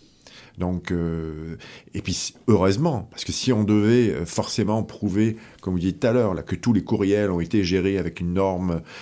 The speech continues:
euh, de pratique d'un certain niveau de diligence, ça viendrait à des coûts, euh, euh, des coûts de, de justice qui ont, qui ont pas vraiment besoin d'être augmentés encore, là. Donc, je, ça se, ça se justifie, euh, dans l'immense majorité des cas. Mais après, quand vous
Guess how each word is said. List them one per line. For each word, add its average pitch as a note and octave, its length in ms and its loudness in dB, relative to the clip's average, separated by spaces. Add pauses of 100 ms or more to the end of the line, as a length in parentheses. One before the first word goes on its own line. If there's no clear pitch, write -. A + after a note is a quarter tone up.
(280)
euh, E2 220 0
de F#2 80 2
pratique F2+ 580 -4
d'un E2 220 -2
certain F2 280 -6
niveau E2+ 420 0
de D2+ 40 -6
diligence, F2+ 380 0
ça D2 100 -8
viendrait E2 480 -2
à D#2+ 160 -8
des E2+ 140 -10
coûts, F#2+ 400 -6
euh, D#2 60 -8 (680)
euh, D2+ 120 -8
des E2+ 140 -6
coûts G#2 220 -6
de, E2 180 -4
de D#2 140 -4
justice D#2 400 -6
qui - 100 -8
ont, D#2+ 160 -6 (240)
qui E2 80 -10
ont D2+ 80 -10
pas F2 140 -6
vraiment D#2+ 220 -6
besoin D#2+ 280 -6
d'être E2 160 -8
augmentés E2+ 320 -6
encore, F#2+ 320 -2
là. D#2 160 -12 (340)
Donc, D#2+ 200 -6 (100)
je, E2 220 -2
ça G#2+ 200 0
se, D#2+ 540 -2
ça - 140 -4
se E2+ 160 -6
justifie, G2+ 600 -4
euh, D2 180 -4 (460)
dans E2+ 100 -2
l'immense F2 300 -2
majorité E2 340 -4
des D#2+ 80 -2
cas. D3 100 2
Mais G#2+ 80 2
après, C3+ 300 2
quand B2 160 4
vous G2+ 100 0